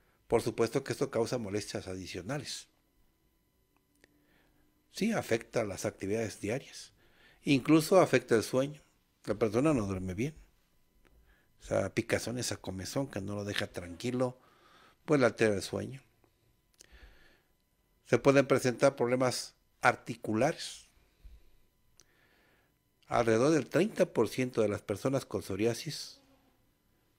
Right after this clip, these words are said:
es por estadística, desarrollan artritis psoriásica. Es una afección en la que las articulaciones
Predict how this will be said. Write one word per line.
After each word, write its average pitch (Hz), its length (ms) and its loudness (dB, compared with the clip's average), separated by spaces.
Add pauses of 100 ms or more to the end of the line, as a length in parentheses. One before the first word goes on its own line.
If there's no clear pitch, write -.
(880)
es - 80 -20
por 101 180 -2
estadística, 107 720 -10 (840)
desarrollan 127 800 6 (580)
artritis 101 640 0
psoriásica. 107 720 -6 (1500)
Es 117 160 -6
una 131 300 2
afección 120 760 -2 (1300)
en 113 120 -2
la 113 100 4
que 117 120 -2
las 110 140 2
articulaciones 113 840 0